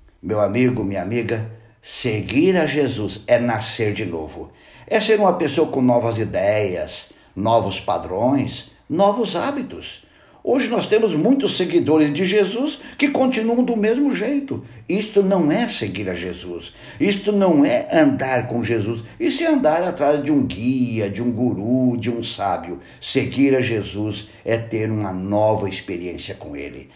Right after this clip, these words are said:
O processo, portanto, para ter esta nova consciência conectada com Deus é chamado no, nos evangelhos, João chama assim,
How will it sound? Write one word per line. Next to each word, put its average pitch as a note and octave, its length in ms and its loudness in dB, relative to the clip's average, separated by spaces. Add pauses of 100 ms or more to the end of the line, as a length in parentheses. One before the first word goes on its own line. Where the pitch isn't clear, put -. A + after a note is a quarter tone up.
(240)
O A2 80 -2
processo, C3+ 800 -2
portanto, B2+ 500 -6
para G2 140 -4
ter C3 240 -2
esta G2 320 -2
nova G2+ 320 0
consciência - 840 -8 (280)
conectada A#2 640 0
com G#2+ 180 -6
Deus C3+ 320 -4 (180)
é C#4+ 120 0
chamado A2+ 580 0
no, F#2 380 -6 (120)
nos F2+ 280 -6
evangelhos, A2 640 -2
João F#2 340 -6
chama G2+ 340 -4
assim, C#3+ 360 -2